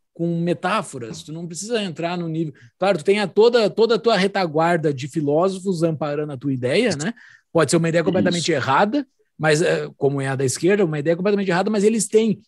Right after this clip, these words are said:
Speaker 1: a lógica deles, montada por uma base de filósofos e intelectuais, que daí bota só na, só na ponta do iceberg pro, pro, pro afegão médio ver ali.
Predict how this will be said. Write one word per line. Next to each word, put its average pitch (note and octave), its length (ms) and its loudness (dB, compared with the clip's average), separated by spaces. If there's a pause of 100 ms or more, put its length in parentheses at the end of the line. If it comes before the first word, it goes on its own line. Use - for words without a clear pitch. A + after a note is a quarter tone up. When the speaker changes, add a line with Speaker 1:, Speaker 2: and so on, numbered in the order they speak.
(120)
Speaker 1:
a E3 120 2
lógica E3+ 720 4
deles, E3 600 0 (200)
montada F3+ 540 4
por F3 140 0
uma F3 200 0
base E3 420 2
de D#3+ 80 -4
filósofos D#3 680 0
e D#3 60 -6
intelectuais, E3 760 -2 (340)
que A3+ 120 0
daí A3+ 260 4
bota G#3 420 2
só A#3+ 200 -4
na, C4 300 0
só A#3 180 -4
na C4+ 120 0
ponta A3 300 0
do F#3+ 80 2
iceberg F#3 680 2 (200)
pro, F3+ 400 6
pro, D#3+ 540 4
pro E3 120 0
afegão E3 360 2
médio D#3+ 280 0
ver E3 220 6
ali. F#3+ 300 2